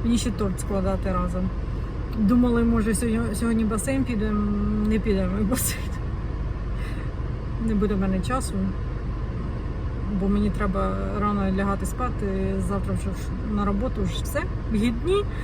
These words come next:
пролетіли, але такі були прогресивні. <laughs> Коротше, багато, ну, я думаю, що багато зробили, ну, достатньо. Е, я задоволена.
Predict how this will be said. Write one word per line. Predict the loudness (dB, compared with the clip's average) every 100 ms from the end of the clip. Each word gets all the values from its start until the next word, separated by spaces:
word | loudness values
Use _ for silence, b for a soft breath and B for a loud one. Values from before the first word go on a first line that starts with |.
| B -2
пролетіли, | 2 2 2 0 0 0 0
але | 0 4 4 2 0 B -6 -2 0
такі | 2 2 0 0 0
були | 0 2 0 2
прогресивні. | 2 2 0 0 0 0 2 4 4 4 0
<laughs> |
Коротше, | -2 -2 -2
багато, | 0 0 0 -2
ну, | 0 0 2 0 0 0 0 0 2
я | 2 2
думаю, | 2 2 2 0
що | 0 0
багато | 2 2 2 0 -2
зробили, | 0 0 0 0 0 0
ну, | 0
достатньо. | -2 -2 -2 -2
Е, | -4 -4 -4 -4 -2 -2 -2 -4 -4 -4 -4 -4 -4 -4 -2 0
я | 2 2
задоволена. | 0 0 -2